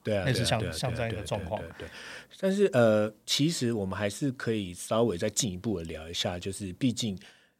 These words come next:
Speaker 1: 虽然说它不是一个以硬体为主的公司，但是它还是做了多方的尝试嘛。
Speaker 2: 嗯。
Speaker 1: 因为我们以前对 Google 了解就是它什么都想做，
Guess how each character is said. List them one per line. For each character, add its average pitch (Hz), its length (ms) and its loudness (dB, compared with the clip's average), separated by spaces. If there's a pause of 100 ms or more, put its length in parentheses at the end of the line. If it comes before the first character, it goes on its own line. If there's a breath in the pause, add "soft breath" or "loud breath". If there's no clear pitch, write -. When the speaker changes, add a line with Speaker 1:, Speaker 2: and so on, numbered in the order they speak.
Speaker 1:
虽 185 300 8
然 139 200 6
说 135 300 8
它 143 180 2
不 123 200 2
是 - 180 0
一 101 300 -8
个 107 200 0
以 95 300 -6
硬 117 220 6
体 87 200 -4
为 87 220 -4
主 85 240 -8
的 80 100 -8
公 92 220 -4
司， 90 240 -4
但 120 160 2
是 120 140 2
它 123 100 2
还 107 100 4
是 104 140 0
做 101 240 2
了 87 100 -2
多 101 200 2
方 98 180 0
的 87 80 -4
尝 78 260 -6
试 87 280 -4
嘛。 80 160 -12
Speaker 2:
嗯。 107 160 -6
Speaker 1:
因 117 80 2
为 113 320 6
我 104 100 -6
们 98 140 -6
以 90 80 -2
前 95 200 -2
对 107 200 2
Google 101 360 -4
了 90 160 0
解 90 140 -4
就 95 100 -4
是 95 100 -4
它 107 140 2
什 90 140 0
么 85 60 -6
都 113 100 10
想 131 320 10
做， - 400 12